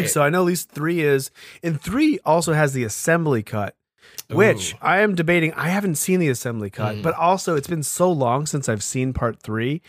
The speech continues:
Speaker 1: Yeah.
Speaker 2: that I don't know which one I should, we should cover.
Speaker 1: Well, I've
Speaker 2: Do you have
Speaker 1: seen
Speaker 2: an
Speaker 1: part
Speaker 2: opinion on this?
Speaker 1: I mean, it's tough because, I mean, for you, I would say if you wanna watch the assembly cut, I think you should probably watch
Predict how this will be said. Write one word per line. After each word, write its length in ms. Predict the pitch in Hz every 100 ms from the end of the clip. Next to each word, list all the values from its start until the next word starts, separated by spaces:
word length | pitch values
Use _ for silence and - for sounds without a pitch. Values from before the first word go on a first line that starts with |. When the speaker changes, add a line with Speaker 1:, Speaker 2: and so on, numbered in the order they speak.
| -
Speaker 1:
Yeah. 260 | 113 85
Speaker 2:
that 280 | 143 135 131 -
I 500 | 135 131 120 117 113 _ _ _ _ _ - _ _
don't 320 | - 139 135 127
know 680 | 131 127 120 110 104 110 -
which 240 | 127 120
one 120 | 127 120
I 60 |
should, 320 | 110 113 104 - -
we 120 | 127
should 220 | 117 107 -
cover. 540 | - 226 131 - - _ -
Speaker 1:
Well, 200 | 165 -
I've 240 | 175 240
Speaker 2:
Do 80 | 147
you 40 |
have 60 | 180
Speaker 1:
seen 40 | 214
Speaker 2:
an 20 |
Speaker 1:
part 100 | 202
Speaker 2:
opinion 160 | 202 202
on 40 | 214
this? 220 | 214 -
Speaker 1:
I 80 | 156
mean, 320 | 185 185 147 120 - - - -
it's 180 | 143 143
tough 480 | - 196 127 110 117
because, 680 | 120 120 113 104 101 - - -
I 80 | 123
mean, 220 | 120 113
for 200 | - 123
you, 300 | 113 143 139
I 120 | 117
would 160 | 113 101
say 180 | 117 107
if 80 | 110
you 100 | 113
wanna 200 | 113 117
watch 220 | 110 107
the 80 | 107
assembly 380 | 101 104 104 95
cut, 160 | 101
I 80 | 92
think 140 | 101
you 40 | 101
should 100 | -
probably 200 | 95 87
watch 140 | 87